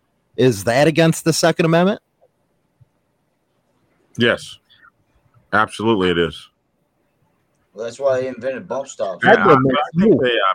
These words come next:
Speaker 2: passed that long before nineteen eighty. Didn't they pass that after
Speaker 1: No,
Speaker 2: the
Speaker 1: that was
Speaker 2: G-Men?
Speaker 1: from Reagan.
Speaker 2: Uh, I thought they passed that after the G-Men, uh, stuff.
Speaker 1: No, that was Reagan.
Speaker 2: Okay, so, but yeah, it's against the law because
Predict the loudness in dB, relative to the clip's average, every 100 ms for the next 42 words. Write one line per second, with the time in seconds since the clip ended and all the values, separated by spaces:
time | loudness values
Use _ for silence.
0 | -2 -4 -4 -2 -2 0 -2 -2 -6 -4
1 | -4 -2 -6 -6 -6 -4 -4 -4 -6 -4
2 | -6 -4 -6 -6 -6 -6 -6 _ _ _
3 | -6 -2 2 4 6 4 2 0 0 2
4 | 4 2 0 -4 -6 _ -20 _ _ _
5 | _ _ _ _ _ _ -8 -4 -4 -4
6 | -4 -6 -8 -8 -6 -6 -8 -6 -8 -6
7 | -6 -4 -6 -8 -12 -8 -6 -6 -4 -6
8 | -8 -10 _ -10 -8 -8 -6 -4 -2 2
9 | 2 2 0 0 0 -2 -2 -2 -10 -20
10 | _ _ _ _ _ -12 -10 -8 -8 -8
11 | -6 -6 -6 _ _ _ -8 -6 -4 -4
12 | -4 -8 -10 -10 -8 -6 -6 -6 -6 -8